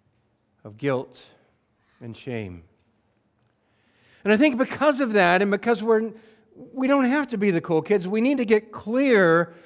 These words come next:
on how Jesus relates to us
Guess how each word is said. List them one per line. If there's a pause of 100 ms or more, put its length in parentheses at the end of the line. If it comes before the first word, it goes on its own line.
(180)
on
how
Jesus
relates
to
us